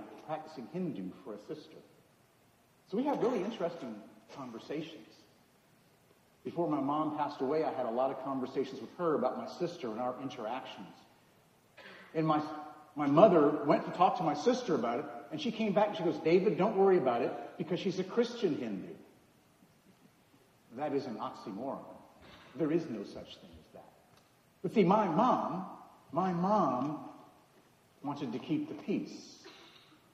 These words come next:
The truth, Scripture, was not as important as keeping the peace in the family. So the truth never came out. My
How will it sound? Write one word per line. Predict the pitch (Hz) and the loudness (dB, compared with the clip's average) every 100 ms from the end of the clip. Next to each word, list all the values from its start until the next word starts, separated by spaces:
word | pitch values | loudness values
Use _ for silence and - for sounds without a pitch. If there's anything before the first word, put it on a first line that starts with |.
| _ _ _ _ _ _ - | _ _ _ _ _ _ -14
The | 127 | -12
truth, | - 220 135 151 - - - - - | 2 6 6 6 -2 -10 -16 -20 -20
Scripture, | - - 208 - - 101 123 - - - - _ | -14 8 8 8 0 -2 -4 -6 -16 -20 -20 _
was | - - | -14 -6
not | 120 147 | -2 -2
as | 170 | -2
important | 180 160 120 113 123 127 | -2 2 2 2 -4 -6
as | 110 110 - - | -6 -8 -12 -6
keeping | 143 139 135 | -4 -2 -4
the | 123 | -4
peace | - 117 98 101 | -6 -6 -6 -8
in | 98 | -14
the | |
family. | 98 107 87 76 - _ _ _ _ _ _ _ | -14 -16 -18 -20 -20 _ _ _ _ _ _ _
So | - 120 | -12 -10
the | 110 | -10
truth | - - 254 156 - | -6 2 6 6 4
never | 131 127 | 0 -2
came | 139 180 170 | -2 0 0
out. | 113 - - - - - _ _ - | 0 -4 -10 -16 -20 -20 _ _ -10
My | 113 131 | -6 -2